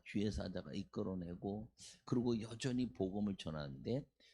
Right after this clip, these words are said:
자기들을 선전하는 것이 아니라 "내가 이제 메시아다, 내가 드다처럼 유다처럼 나를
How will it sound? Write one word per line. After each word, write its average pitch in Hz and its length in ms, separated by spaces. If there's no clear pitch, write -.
자기들을 135 680
선전하는 104 640
것이 80 260
아니라 90 540
"내가 101 500
이제 95 320
메시아다, 95 600
내가 92 280
드다처럼 101 720
유다처럼 95 720
나를 101 380